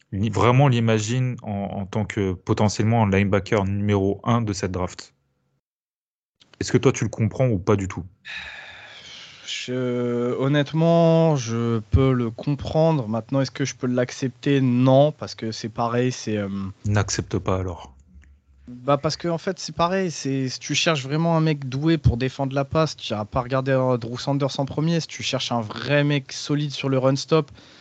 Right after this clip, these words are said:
Speaker 2: tu iras pas regarder Drew Sanders en premier. Si tu sais, si tu cherches un espèce d'hybride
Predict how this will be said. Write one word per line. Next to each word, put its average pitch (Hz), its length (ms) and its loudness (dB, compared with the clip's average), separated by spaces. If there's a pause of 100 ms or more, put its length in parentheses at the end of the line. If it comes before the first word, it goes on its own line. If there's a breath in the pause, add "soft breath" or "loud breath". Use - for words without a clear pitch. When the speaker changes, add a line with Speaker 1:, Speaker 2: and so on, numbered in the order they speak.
(360 loud breath)
Speaker 2:
tu - 160 -8
iras 101 160 -2
pas 123 160 0
regarder 131 320 -2
Drew 127 160 -4
Sanders 147 460 -2
en 143 40 -4
premier. 170 480 0 (600 loud breath)
Si - 100 -16
tu 117 200 -6
sais, 123 260 -6
si - 120 -12
tu - 160 -10
cherches 135 300 -2
un 131 100 2
espèce 127 380 -2
d'hybride 143 640 0